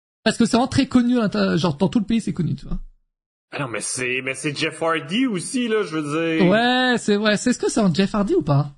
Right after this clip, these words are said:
Speaker 2: Ben oui. Jeff, Jeff, il fait ça.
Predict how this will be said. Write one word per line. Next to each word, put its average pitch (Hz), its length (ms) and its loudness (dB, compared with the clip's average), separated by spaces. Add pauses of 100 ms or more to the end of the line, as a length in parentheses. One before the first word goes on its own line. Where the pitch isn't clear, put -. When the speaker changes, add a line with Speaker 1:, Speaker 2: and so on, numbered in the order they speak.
(880)
Speaker 2:
Ben 98 140 -4
oui. 170 320 -4 (680)
Jeff, 180 540 -4
Jeff, 135 400 -4
il 139 60 -16
fait 120 160 -6
ça. - 160 -6